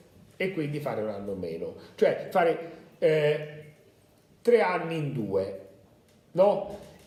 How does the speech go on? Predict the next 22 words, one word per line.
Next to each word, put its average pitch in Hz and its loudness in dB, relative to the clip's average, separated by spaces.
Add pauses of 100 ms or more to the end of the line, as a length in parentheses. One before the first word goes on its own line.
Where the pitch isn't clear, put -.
Se - 0
te 226 4
poi 185 4
fai 160 0
tre 170 0
anni 175 -2
in 214 -4
due, 156 2
anche 165 2
l'obbligo 131 2
scolastico 165 2
rimane 113 -2
a 107 -2
due 104 -4
anni. 85 -12 (220)
Non 285 2
cambia 160 4
molto 120 -2
rispetto 113 -4
alla 101 -6
legge 117 -6
Casati, 165 -2